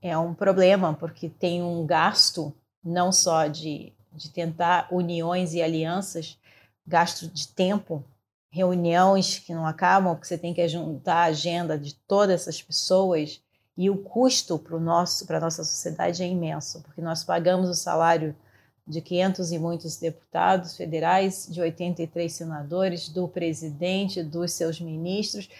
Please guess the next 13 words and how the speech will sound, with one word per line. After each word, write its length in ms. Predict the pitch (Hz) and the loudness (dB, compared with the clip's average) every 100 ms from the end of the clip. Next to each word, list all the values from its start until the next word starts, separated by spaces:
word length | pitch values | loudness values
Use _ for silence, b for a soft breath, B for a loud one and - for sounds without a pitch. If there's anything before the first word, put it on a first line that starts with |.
| B B - | B B -4
e 160 | 202 214 | 0 0
isso 240 | 214 196 | 0 -4
tudo 600 | 196 196 196 202 220 226 _ _ | -6 0 2 2 0 -4 _ _
consome 840 | - 202 196 - - 196 185 196 196 | -2 0 0 -2 -2 2 2 4 2
recurso 720 | 180 190 - 180 185 - 185 | 2 0 2 2 2 -2 -4
que 140 | 196 | -6
poderia 460 | - 180 180 170 175 | -4 -2 -2 -2 -2
estar 220 | - 175 | -2 -4
sendo 380 | 165 180 180 175 | -2 -4 -2 0
aplicado 840 | 185 202 220 214 196 170 175 175 175 - _ | 4 4 2 -2 2 4 4 0 -6 -12 _
pelo 260 | 202 247 | 4 4
setor 480 | 254 214 208 196 - _ _ | 4 2 2 0 0 _ _
privado 840 | 247 262 165 160 151 165 160 214 | 2 2 2 4 4 4 0 -8